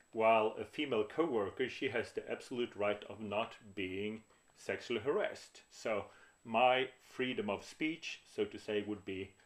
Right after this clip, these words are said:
limited by her civil rights. Uh, also, if I wanted to, uh, if I had, um, classified information, I cannot really reveal that because it would be a safety concern for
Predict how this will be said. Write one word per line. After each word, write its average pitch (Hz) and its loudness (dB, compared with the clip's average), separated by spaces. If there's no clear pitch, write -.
limited 135 2
by 92 -2
her 120 4
civil 90 -12
rights. 95 -8
Uh, 107 0
also, 139 4
if 107 -2
I 117 8
wanted 120 -4
to, 107 -2
uh, 101 -6
if 110 -10
I 107 4
had, 101 -4
um, 95 -2
classified 107 -2
information, 120 -4
I 107 0
cannot 107 -4
really 113 0
reveal 110 2
that 87 -4
because 101 -6
it 107 -10
would 101 -6
be 95 -8
a - -12
safety 180 0
concern 87 -12
for 87 -8